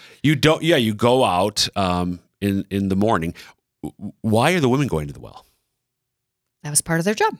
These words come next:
Speaker 1: That was, that was, yeah, the culture
Speaker 2: Yeah.
Speaker 1: that their task was to go out to the well,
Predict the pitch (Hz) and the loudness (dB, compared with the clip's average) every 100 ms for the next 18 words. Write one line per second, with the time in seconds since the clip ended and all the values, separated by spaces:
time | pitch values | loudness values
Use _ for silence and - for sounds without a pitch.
0 | - - 85 - 67 - 87 - 110 - | -10 -8 -8 -6 -6 -6 -4 -2 -2 -2
1 | 78 85 78 78 - 117 180 85 92 - | -8 -8 -6 -4 -2 -2 -2 -2 -4 -2
2 | 82 - 98 - 85 - - 85 78 90 | -4 -2 -2 -2 -4 -8 -2 -2 -2 -4
3 | - 151 117 76 80 123 | -4 0 2 2 0 -2